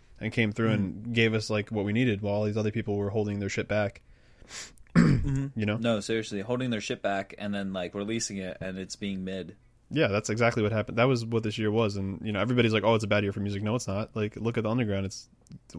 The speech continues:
Speaker 1: some,
Speaker 2: Mm.
Speaker 1: some of the best albums ever made. I mean, Spirit of the Beehive's Entertainment Death,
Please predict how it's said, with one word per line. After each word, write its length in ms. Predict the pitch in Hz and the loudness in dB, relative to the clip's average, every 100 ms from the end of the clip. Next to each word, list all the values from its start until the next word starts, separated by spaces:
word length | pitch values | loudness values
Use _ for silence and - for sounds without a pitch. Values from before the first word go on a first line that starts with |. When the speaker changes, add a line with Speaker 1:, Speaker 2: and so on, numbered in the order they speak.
| - | -4
Speaker 1:
some, 240 | 110 104 | -2 0
Speaker 2:
Mm. 100 | 92 | 0
Speaker 1:
some 160 | 147 120 | 2 4
of 60 | |
the 60 | 127 | 6
best 360 | 127 - - - 113 - | 4 4 -6 -6 -6 2
albums 440 | 127 139 135 131 - | 6 6 4 -2 0
ever 320 | 120 151 147 | 2 4 4
made. 300 | 165 127 92 | 4 2 2
I 20 | |
mean, 220 | 107 104 | 0 0
Spirit 240 | - 127 131 | 0 2 4
of 40 | |
the 60 | 120 | 4
Beehive's 500 | 123 120 117 110 - | 2 4 4 2 -2
Entertainment 460 | 120 113 120 110 101 | 0 0 2 0 2
Death, 280 | 117 131 | 0 0